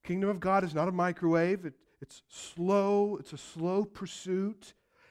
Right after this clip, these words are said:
It can take a generation to see a church reach their community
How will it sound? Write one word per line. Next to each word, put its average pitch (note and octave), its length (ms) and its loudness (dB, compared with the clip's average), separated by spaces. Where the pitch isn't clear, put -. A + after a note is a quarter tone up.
It - 160 0
can G#3 180 -2
take G#3+ 640 0
a F3 320 0
generation G3+ 1300 0
to G#3 140 -2
see A3 300 0
a G3 60 6
church A3+ 760 -2
reach A3 720 2
their G#3+ 280 4
community F#3 1000 0